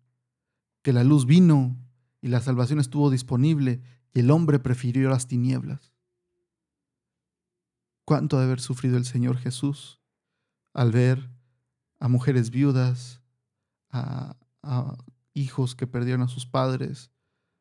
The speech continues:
personas que iban y le hablaban seguramente de, de que no se podían despedir de su familia o que pedían una sanación? Tantas situaciones que ni nos imaginamos, pero si tú te imaginas en tu vida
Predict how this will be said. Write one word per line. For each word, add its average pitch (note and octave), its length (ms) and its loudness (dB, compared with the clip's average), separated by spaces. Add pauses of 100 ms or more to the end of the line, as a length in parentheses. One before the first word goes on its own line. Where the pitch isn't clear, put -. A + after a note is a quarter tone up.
(140)
personas D3+ 600 0
que D3 120 0
iban D#3+ 240 2
y C#3+ 60 2
le C3 80 4
hablaban D3 340 2
seguramente D3+ 680 0
de, C3 240 -2 (360)
de B2+ 260 -2
que B2+ 160 -2
no C3 160 2
se D3 120 -4
podían C#3 280 2
despedir C3+ 380 -2
de C3+ 100 -2
su B2 160 -10
familia D#3+ 640 -4
o C3 80 -4
que - 120 -4
pedían C#3 420 -2 (260)
una C#3 220 -2
sanación? D3 840 -4 (1200)
Tantas A3 360 2
situaciones F#3+ 880 -4 (240)
que D3+ 100 2
ni C#3 100 4
nos C#3+ 240 2
imaginamos, C#3+ 600 0
pero C#3+ 200 2
si C3 120 -4
tú D#3+ 140 -8
te F3 280 2
imaginas C3+ 440 0
en D3 100 0
tu C3+ 140 -4
vida F3 280 -2